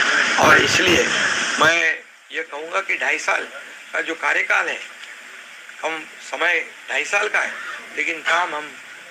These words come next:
मेरे ख्याल से दस साल का काम किया है। इतनी योजनाएं, इतने सब स्कीम्स है, इतने प्रकल्प है, इतने आगे बढ़ाने का काम किया है। दिन रात, दिन रात मेहनत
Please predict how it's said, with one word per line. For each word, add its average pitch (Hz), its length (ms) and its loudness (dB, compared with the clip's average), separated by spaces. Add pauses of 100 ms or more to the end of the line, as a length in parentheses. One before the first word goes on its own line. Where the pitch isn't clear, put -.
(260)
मेरे 147 140 0
ख्याल 151 180 -2
से 156 120 -10
दस - 260 -8
साल 147 140 -2
का - 140 -6
काम - 160 -10
किया - 320 -14
है। - 40 -16 (460)
इतनी 220 220 0
योजनाएं, 202 460 2
इतने 202 360 -4
सब 196 220 0 (360)
स्कीम्स 208 440 -4
है, 202 200 4
इतने 196 260 -4
प्रकल्प 208 460 -2
है, 196 200 2 (400)
इतने 226 260 0
आगे 202 240 2
बढ़ाने 180 340 2
का 185 100 0
काम 165 200 0
किया 156 320 -4
है। - 160 -2 (400)
दिन 247 200 0
रात, 208 260 2 (600)
दिन 226 200 -4
रात 226 280 4
मेहनत 208 340 2